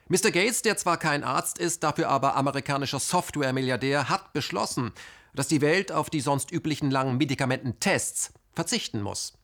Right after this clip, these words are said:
Nebenwirkungen hin oder her. Sobald Gates den Impfstoff in seinen Händen hält, werde er und seine extrem einflussreiche Foundation dafür sorgen,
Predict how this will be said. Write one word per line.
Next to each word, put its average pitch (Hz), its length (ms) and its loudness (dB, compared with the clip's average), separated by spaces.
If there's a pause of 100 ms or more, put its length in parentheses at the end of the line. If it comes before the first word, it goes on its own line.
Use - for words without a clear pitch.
(260)
Nebenwirkungen 139 680 2
hin 123 180 0
oder 117 180 0
her. 127 300 2 (220)
Sobald 147 480 2
Gates 214 320 2
den 160 120 2
Impfstoff 196 460 -2
in 240 180 0
seinen 185 300 0
Händen 160 300 0
hält, 135 260 0 (260)
werde 147 280 2
er 185 240 2
und 175 120 0
seine 156 340 0
extrem 220 440 -2
einflussreiche 151 640 -2
Foundation 143 640 -2
dafür 127 240 -4
sorgen, 127 400 -2